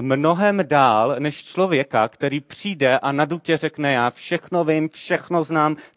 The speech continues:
takhle se to musí udělat, takhle, já nejsem žádná ovce, já si řeknu, jak co bude.“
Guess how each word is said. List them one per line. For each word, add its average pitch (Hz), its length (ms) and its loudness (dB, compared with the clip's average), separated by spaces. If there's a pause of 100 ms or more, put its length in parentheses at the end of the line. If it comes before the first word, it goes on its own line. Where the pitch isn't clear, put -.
takhle 180 340 0
se 170 160 -4
to 165 120 0
musí 165 340 -4
udělat, 151 360 2 (120)
takhle, 165 500 4 (220)
já 139 140 2
nejsem 135 320 -4
žádná 123 460 2
ovce, 165 480 2
já 165 220 6
si - 220 -8
řeknu, 160 300 -4
jak 151 180 -2
co 123 180 -6
bude.“ 151 380 2